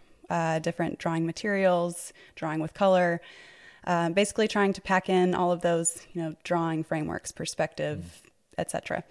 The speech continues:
Speaker 1: so on and so forth. And then we move on from that center to the painting center and, and all around,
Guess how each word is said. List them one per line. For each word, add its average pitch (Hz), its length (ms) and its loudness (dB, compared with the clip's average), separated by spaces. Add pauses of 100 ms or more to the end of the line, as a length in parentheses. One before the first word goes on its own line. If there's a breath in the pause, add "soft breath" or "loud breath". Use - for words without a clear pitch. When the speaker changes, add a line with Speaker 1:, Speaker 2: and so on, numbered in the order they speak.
(120)
Speaker 1:
so - 140 -8
on 156 80 -4
and 160 120 -8
so 165 100 -6
forth. - 260 -6 (460 loud breath)
And 196 140 2
then 202 140 6
we 185 300 4 (840)
move 190 220 6
on 175 180 8
from 185 180 2
that 165 200 0
center 202 340 0
to 226 180 -2
the 226 80 -2
painting 285 360 2
center 165 380 -4
and, 170 280 -2
and 180 180 -2
all 220 200 4
around, 202 560 4